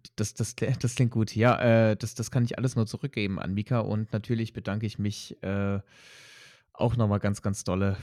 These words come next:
bei euch, dass ihr einfach dieses Jahr, es ist ja nicht ein ganzes Jahr gewesen, aber zumindest die paar Monate des Jahres, ähm, <laughs> ich sehe, wie gerade im Hintergrund, wie er schon grinst. <laughs> Ich versuche, mich kurz zu halten.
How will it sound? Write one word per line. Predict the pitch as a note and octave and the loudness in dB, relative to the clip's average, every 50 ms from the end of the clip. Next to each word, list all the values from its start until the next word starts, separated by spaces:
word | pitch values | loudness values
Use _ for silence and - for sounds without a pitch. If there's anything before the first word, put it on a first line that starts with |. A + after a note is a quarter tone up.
| - - | -6 -4
bei | G2+ F#2 | -2 0
euch, | D2 E2+ G#2 A2 - | 0 0 0 -2 -2
dass | - G#2 - - | -4 -6 -4 -2
ihr | G2 A#1+ | -2 -2
einfach | C#2+ F#2+ - - G#2+ - - | -2 -4 -4 -4 -4 -6 -6
dieses | - - G#2 G2+ G2+ G#2 G2 - - - | -10 -6 -4 -2 -2 -2 -2 -4 -4 -2
Jahr, | G2 F#2+ G2 G2 G2+ G#2 - - - | 0 0 2 0 0 -2 -6 -12 -12
es | - G2 G2 - | -10 -8 -6 -4
ist | - - - C3+ B2+ - | -4 -4 -4 -2 2 4
ja | D#3+ | 4
nicht | C#3 A2+ A2+ | 4 4 0
ein | G#2+ | 0
ganzes | G2 A#2+ B2+ A#2+ F#2+ F2 - | 0 0 0 -2 -4 -4 -4
Jahr | F2+ F2+ | -2 -2
gewesen, | F#2 F2+ E2+ F#2 G2 G#2 A2+ A#2 A2+ | -2 -2 -2 0 -2 0 0 -2 -2
aber | - - F#2+ F2+ G2 F#2+ G2 G2+ G2 - | -2 -2 -4 -2 0 2 2 2 0 -2
zumindest | - - G#2 G#2 G#2 - G#2+ G2+ - - | -4 -4 -2 -2 -2 -2 -4 -6 -4 -6
die | G#2 | -8
paar | - - G2 F#2+ | -4 -4 -4 -2
Monate | F#2 G2 A#2 A2+ G#2 E2+ F2 | 0 0 0 0 0 -2 -4
des | E2+ F#2 G2 - | -6 -8 -6 -2
Jahres, | F#2+ F2+ F#2 F#2 F#2+ G#2+ - - - _ - - - - - _ _ _ - | -2 0 0 0 -2 -2 -4 -6 -14 _ -20 -20 -20 -20 -20 _ _ _ -10
ähm, | - - G#2+ A2 A#2 A#2+ A#2+ B2 A#2+ - - - - - - | -4 -2 -2 0 0 0 0 0 0 -2 -2 -6 -4 2 4
<laughs> | A3 A3 G#3+ - | 6 6 6 6
ich | - - - | 4 0 -2
sehe, | - F#3+ D#3+ - | 2 2 4 6
wie | G3+ G#3 | 6 6
gerade | - - F3+ - E3+ | 6 6 4 4 4
im | D3 D3+ | 4 4
Hintergrund, | D#3+ D#3+ E3+ D#3 C#3 D#3 D3 E3 D3+ | 4 4 4 4 4 4 4 6 6
wie | D#3+ - | 6 6
er | F#3+ G#3 F#3 | 6 6 6
schon | - F#3+ F#3 E3+ E3+ | 4 4 4 2 0
grinst. | - A2+ C#3 D3 D#3+ D#3 - - - - - - | -4 -4 0 2 2 2 0 -2 -8 -6 -4 -2
<laughs> | F3 F#3+ - - - - G3 - _ - | -2 -2 -2 -4 -6 -8 -8 -8 _ 2
Ich | G3 A3+ A#3 A3 G3+ E3+ - - | 4 6 6 6 6 4 2 2
versuche, | E3+ F3 F#3 G#3 G#3+ G3+ | 4 6 6 6 6 4
mich | E3+ D#3+ - | 2 2 4
kurz | D#3 D#3 D3 - | 4 2 2 2
zu | - A#2+ | 0 0
halten. | G#2 A2 A2 - A#2 | 2 0 0 -2 -6